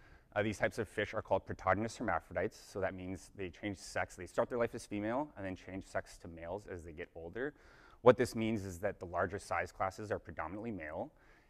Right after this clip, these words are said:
and this type of kind of sexual life history, um, is most prevalent in species that exhibit a polygynous kind of mating system, so that's where males will spawn with lots of females at the same time. Uh, because of this type of mating system,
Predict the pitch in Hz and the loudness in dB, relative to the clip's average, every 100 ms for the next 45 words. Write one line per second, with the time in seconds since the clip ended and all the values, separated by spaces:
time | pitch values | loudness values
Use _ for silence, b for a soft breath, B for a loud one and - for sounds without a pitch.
0 | b 113 110 110 - - 127 139 - 120 | b 2 4 4 2 2 6 4 2 0
1 | 113 117 - 117 104 95 - 101 - 104 | 2 2 2 0 2 2 0 -4 -4 -2
2 | 98 90 85 - 90 87 80 80 - 101 | -2 -2 -6 -2 0 0 -4 -14 -12 -8
3 | 90 104 - - 98 95 92 90 - 95 | -2 0 0 2 2 2 -2 -4 -10 -10
4 | 90 95 87 85 80 85 82 76 - 90 | -8 -6 -6 -8 -8 -8 -8 -10 -8 -6
5 | 85 87 - 87 85 78 85 90 117 - | -6 -8 -10 -10 -10 -10 -10 -10 -12 -6
6 | 143 147 95 87 82 - 87 80 85 85 | -4 -4 -4 -6 -6 -6 -6 -6 -8 -8
7 | 87 82 - 80 78 78 73 73 76 - | -10 -16 -12 -12 -10 -14 -14 -14 -16 -18
8 | 78 73 76 - - 73 71 - 101 90 | -16 -16 -18 -18 -20 -18 -18 -10 -4 -4
9 | 73 - b b b b 98 90 90 92 | -6 -20 b b b b 6 8 4 -2
10 | 101 - 120 123 98 104 - 101 92 92 | -6 2 4 4 0 -2 0 -2 -2 -4
11 | 90 101 107 131 - 147 156 | -2 -2 -2 -4 -2 2 2